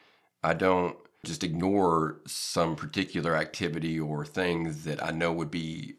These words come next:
uh, helpful because I don't feel like doing it. But I know that there are some things, and maybe they fill a gap that he has because I'm not doing whatever that is. And especially when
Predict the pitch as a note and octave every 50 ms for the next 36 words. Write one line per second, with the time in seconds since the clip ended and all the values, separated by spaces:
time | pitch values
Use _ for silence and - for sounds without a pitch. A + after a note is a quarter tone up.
0 | - - D#2+ E2 D2 C#2+ G2+ G#2 - - - D#2+ E2 D#2 - - - - - -
1 | _ - F2 D#2+ - D2+ D#2 D2 D#2+ E2+ E2 D#2 - - F#2 D#2 D2+ C#2+ C#2+ F2
2 | F2 F2+ E2+ D#2+ D#2 D2 - - - _ _ _ _ _ _ - D#2 D2+ F2+ F2
3 | D#2+ D#2 D2+ D2+ - - - _ - E2 E2 F2+ F#2 F#2+ F2+ E2+ D#2 D2 E2 C#2
4 | D2 D#2+ E2+ E2 - D2 C2+ - F2+ F#2+ F#2 E2 E2 E2 D#2+ D2+ - D2 D2+ D#2+
5 | D#2+ D#2 D#2 D#2 D2+ D2+ - - _ _ _ _ - F#2+ F#2 F#2 F#2+ E2+ E2+ D#2
6 | - - - G2 F2+ E2+ E2 D2+ E2 E2+ F2+ F2+ F2 - - F2 D#2+ D#2 D2+ -
7 | _ _ - - G2 F2+ D#2+ - F2 F#2+ G2+ E2+ B1+ A#1+ C2 - - - - D2+
8 | D#2+ D2+ - D#2 C#2+ C#2+ D2 - - - - - D#2 D#2 D#2+ D#2+ D#2+ D2+ D2 D2
9 | D2+ D2+ E2 D#2+ D#2 D2 D2+ D2+ D2 D2+ D2 D2 D2+ C#2+ C#2 - D2+ E2+ F2+ D2
10 | C#2+ D2 C#2 C#2 D2 D2 - - - A2 A#2 A#2 - F#2+ F2+ E2+ E2 D#2+ D#2 -
11 | - _ _ - - E2+ F2 E2+ D#2+ D#2+ D#2+ D#2+ D#2+ D#2 D#2 D#2 D2+ D#2 D#2 -
12 | - -